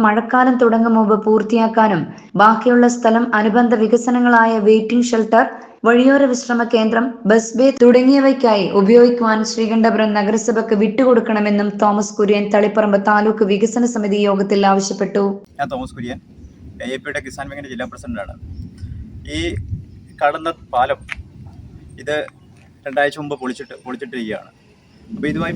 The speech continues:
Speaker 2: ബന്ധപ്പെട്ടിട്ട് ഇവിടെ തർക്കം നിലനിൽക്കുകയാണ്. ഈ റോഡിന് വേണ്ടിയിട്ട്, വേണ്ടി പാലത്തിന് വേണ്ടി സ്ഥലം ഏറ്റെടുക്കാൻ തയ്യാറാകാതെ വന്നത് മൂലം ഞാൻ ജില്ലാ കളക്ടർക്ക് പരാതി കൊടുത്തിരുന്നു. അപ്പോൾ അതിൻ്റെ അടിസ്ഥാനത്തിൽ താലൂക്ക് തഹസിൽദാർ നിർദ്ദേശപ്രകാരം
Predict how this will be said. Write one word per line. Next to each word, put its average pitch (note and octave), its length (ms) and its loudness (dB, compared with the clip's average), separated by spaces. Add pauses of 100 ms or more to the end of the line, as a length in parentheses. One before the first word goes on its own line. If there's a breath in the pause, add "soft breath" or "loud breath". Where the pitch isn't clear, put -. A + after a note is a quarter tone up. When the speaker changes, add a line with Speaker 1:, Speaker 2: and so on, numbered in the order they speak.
Speaker 2:
ബന്ധപ്പെട്ടിട്ട് D#3 540 -10 (240)
ഇവിടെ C#3 220 0 (720)
തർക്കം B2+ 380 -4
നിലനിൽക്കുകയാണ്. B2 560 -8
ഈ - 80 -10
റോഡിന് B2 300 -10
വേണ്ടിയിട്ട്, - 240 -16 (320)
വേണ്ടി - 260 -8
പാലത്തിന് A#2+ 300 -12
വേണ്ടി B2 200 -16
സ്ഥലം B2 240 -14
ഏറ്റെടുക്കാൻ A#2 380 -14 (240)
തയ്യാറാകാതെ A#2+ 640 -6 (480)
വന്നത് A#2 260 -12
മൂലം - 220 -14 (560)
ഞാൻ C#3+ 160 -8
ജില്ലാ D3+ 200 -4
കളക്ടർക്ക് C#3+ 440 -12
പരാതി C#3 220 -6
കൊടുത്തിരുന്നു. G#2 360 -14 (440)
അപ്പോൾ B2 180 -6
അതിൻ്റെ D#3+ 200 -4
അടിസ്ഥാനത്തിൽ C#3+ 460 -6 (260)
താലൂക്ക് C#3+ 400 -6 (680)
തഹസിൽദാർ B2+ 500 -4 (1080)
നിർദ്ദേശപ്രകാരം C#3 800 -2